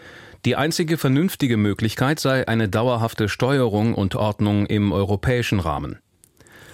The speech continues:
Der bayerische Ministerpräsident Söder verlangt, die Zahl der Asylbewerber in Deutschland auf zweihunderttausend pro Jahr zu begrenzen.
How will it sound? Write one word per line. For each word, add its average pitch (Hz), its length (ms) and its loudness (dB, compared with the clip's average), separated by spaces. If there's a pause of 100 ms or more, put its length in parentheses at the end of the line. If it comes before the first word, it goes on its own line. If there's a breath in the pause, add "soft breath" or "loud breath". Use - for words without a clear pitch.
(340 loud breath)
Der 127 100 2
bayerische 160 600 2
Ministerpräsident 135 840 0
Söder 127 280 0
verlangt, 139 640 0
die 139 100 0
Zahl 131 380 0
der 123 300 2
Asylbewerber 110 680 0
in 107 100 0
Deutschland 135 600 0
auf 113 220 -2
zweihunderttausend 113 1000 0
pro 110 160 -2
Jahr 95 280 0
zu 98 180 -4
begrenzen. 90 540 -2